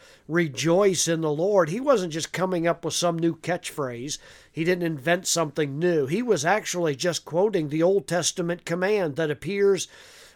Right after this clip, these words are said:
oh, Psalm thirty-two, Psalm sixty-four, Psalm one oh four, Joel two, Habakkuk chapter three. There are so many passages, uh, even in the Old Testament, that suggests,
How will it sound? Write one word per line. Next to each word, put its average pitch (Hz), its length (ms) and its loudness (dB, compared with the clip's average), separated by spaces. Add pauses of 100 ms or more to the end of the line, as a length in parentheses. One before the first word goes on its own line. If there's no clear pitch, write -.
oh, 165 220 2
Psalm 170 440 2
thirty-two, 180 840 2
Psalm 160 420 2
sixty-four, 208 880 2
Psalm 151 420 0
one 185 200 4
oh 214 160 4
four, 208 480 4
Joel 208 600 6
two, 220 460 4
Habakkuk 185 680 0
chapter 208 420 0
three. 208 540 4 (400)
There 190 180 8
are 156 140 4
so 254 500 4
many 233 460 2
passages, 170 880 -2 (380)
uh, 226 180 2
even 202 380 2
in 190 120 2
the 185 140 4
Old 196 300 4
Testament, 165 680 -2
that 170 180 -2
suggests, 175 920 0